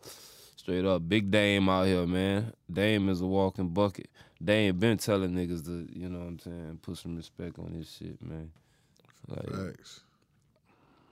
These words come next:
Speaker 1: who else, man?
Speaker 2: Um, you know, I was mad Trae Young didn't make it. You
Speaker 1: Yeah.
Speaker 2: feel me? I felt some type of way with the whole Team Durant,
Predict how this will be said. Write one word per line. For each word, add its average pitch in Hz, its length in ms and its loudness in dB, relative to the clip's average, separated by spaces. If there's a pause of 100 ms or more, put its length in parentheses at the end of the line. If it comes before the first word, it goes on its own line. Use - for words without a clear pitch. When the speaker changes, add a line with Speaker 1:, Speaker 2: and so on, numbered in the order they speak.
(300)
Speaker 1:
who 131 220 -2
else, - 220 -6
man? 95 280 -10 (1000)
Speaker 2:
Um, 110 560 -2 (500)
you 117 140 -4
know, 113 100 0
I 123 100 4
was 107 160 2
mad 113 320 4
Trae 110 260 0
Young 113 280 0
didn't 98 220 -6
make 98 280 -6
it. 101 140 -12 (380)
You 95 60 -12
Speaker 1:
Yeah. - 60 -12
Speaker 2:
feel 101 180 -8
me? 101 240 -8 (640)
I 120 120 4
felt 147 300 6
some 143 120 0
type 139 260 6
of 127 100 6
way 135 300 8
with 123 220 6
the 113 140 6
whole 120 520 6
Team 131 440 2
Durant, 120 580 2